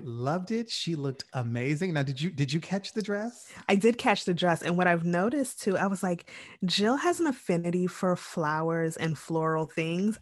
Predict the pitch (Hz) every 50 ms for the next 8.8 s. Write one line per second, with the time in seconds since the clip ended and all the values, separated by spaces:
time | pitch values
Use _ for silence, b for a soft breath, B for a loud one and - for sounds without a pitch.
0 | - - 175 208 254 277 285 269 240 208 208 214 202 196 202 190 190 185 202 214
1 | - 190 175 175 175 - - 180 170 170 185 175 170 160 165 160 - - 160 160
2 | 165 160 156 151 151 151 139 139 143 151 165 151 151 156 156 151 147 151 143 135
3 | 156 147 143 170 175 156 143 151 156 151 147 151 156 151 151 156 151 143 - -
4 | - - B B B B B B B B - 175 170 151 160 - - 180 165 156
5 | 156 151 151 151 147 143 139 143 143 139 - - - - _ _ - 170 170 160
6 | 151 147 143 135 123 135 147 156 175 175 180 _ _ _ _ - - - - 190
7 | 175 165 160 139 139 170 175 180 180 180 175 175 170 - - - 180 170 165 143
8 | 143 143 143 156 147 147 147 143 143 139 - - 151 131 127